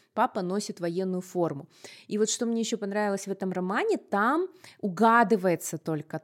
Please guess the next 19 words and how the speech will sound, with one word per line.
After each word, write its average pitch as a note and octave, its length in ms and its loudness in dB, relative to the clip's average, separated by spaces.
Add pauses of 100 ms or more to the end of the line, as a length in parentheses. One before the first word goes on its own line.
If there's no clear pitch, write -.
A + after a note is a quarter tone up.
то, B3+ 300 4
что G3+ 460 4
происходит F3 760 -4
и F3 60 -2
где, F3 480 0
то F3+ 120 -6
есть E3 160 -6
там G#3+ 220 2
не G#3+ 160 4
говорят G3+ 720 2 (360)
какие-то A3 480 -2
самые B3 580 0
важные G#3 480 2
слова, F#3 520 -2
не F3+ 220 0
произносят G3 840 -2
их, D#3 280 -6
то F#3+ 120 2
есть G3+ 240 2